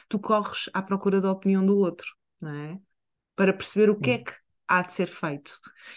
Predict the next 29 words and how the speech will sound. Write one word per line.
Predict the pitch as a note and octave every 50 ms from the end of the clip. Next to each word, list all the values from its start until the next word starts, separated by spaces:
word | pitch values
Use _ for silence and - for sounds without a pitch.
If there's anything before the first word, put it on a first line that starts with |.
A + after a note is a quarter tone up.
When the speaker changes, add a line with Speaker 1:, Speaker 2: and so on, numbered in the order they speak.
| - - -
Speaker 1:
E | F#3+ F#3+
tu, | G3 - A3+
nesse | A#3+ B3 B3+ B3+ B3+ - -
caso, | - A#3+ A#3 B3 A#3+ A#3 B3 C#4 C#4+ D4 - _
não | A#3+ A#3+ C4
fizeste | A#3+ - B3+ B3 B3+ B3+ B3+ - - B3
isso, | G#3 G3+ -
não | F#3+ F#3+
terceirizaste | G3 G3 B3 A#3+ A#3 - - B3 A3 A3 G3+ G#3 A3 G#3+ A3 A3+ A3 - - - C4 C4 - _ - - - - _ - -
a, | - G3+ G3+ G3+ G3+ G3+ G3 F#3+ - - _ - G3
a |
toma | G3 G3+ - G#3+ G#3+ A3 A3+
da | G3+ A3+
escolha. | A3 - - - A3 F#3+ F3 E3 E3+ E3 E3+ - _ -
Tu | - F#3
simplesmente | - - G#3+ G#3 G3+ G3+ G3 F#3 G3+ G3+ G#3+ A3 A3 G#3+ - -
disseste, | - - G#3+ G3 G3 - -
"Eu | F#3
quero | F#3+ - G#3 A3 A3+ A#3 A#3
ouvir | A3 G3+ G#3+ G#3 G3
mais | G3 G3 G3 G#3+ A3+ A#3 A3
opiniões | A3 G3+ - - F#3+ F#3 F#3 F#3+ G3+ G3+ G3
antes | G3+ G3 G3 - F3+
de | E3+ E3 G#3
eu | A3+ B3+ C4
tomar | C4 - - - G3 F#3+ F3+ E3+ F3+ F3 E3
a | E3+
minha." | E3 D#3+ D3+ D3 C#3+ D3+ - _ _ _ _ _ _ _ _ _ _ _ _ -
Speaker 2:
Uhum. | F#3 F3+ D#3+ E3+ D#3 D#3 D#3+